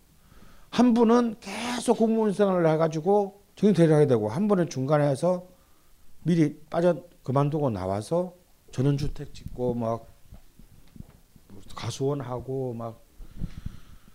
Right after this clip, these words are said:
이런 전원적 삶을 사는 으로 바뀌게 됐다는 거예요. 어, 이런 경우는, 이런 경우는 명백히, 이건 제가 뭐 이제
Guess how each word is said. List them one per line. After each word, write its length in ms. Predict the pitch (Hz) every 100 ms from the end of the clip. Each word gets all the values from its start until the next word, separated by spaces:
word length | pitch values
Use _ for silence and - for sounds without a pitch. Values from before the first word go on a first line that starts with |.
| _
이런 500 | 151 156 139 117 110 - _ -
전원적 500 | 117 135 143 160 -
삶을 300 | 110 113 107
사는 240 | 87 92
으로 100 | 85
바뀌게 320 | - 101 -
됐다는 320 | 95 - - -
거예요. 200 | - - _ _ _ _ _ _ _ - - - - - -
어, 400 | 110 98 85 80 - _ _
이런 340 | 220 254 269 262
경우는, 760 | 170 127 117 180 208 101 80 - _
이런 180 | 208 233
경우는 440 | 233 185 190 143 127
명백히, 440 | 208 220 214 175
이건 600 | 175 165 139 143 156 135
제가 180 | 160 175
뭐 140 | 151
이제 180 | 147 143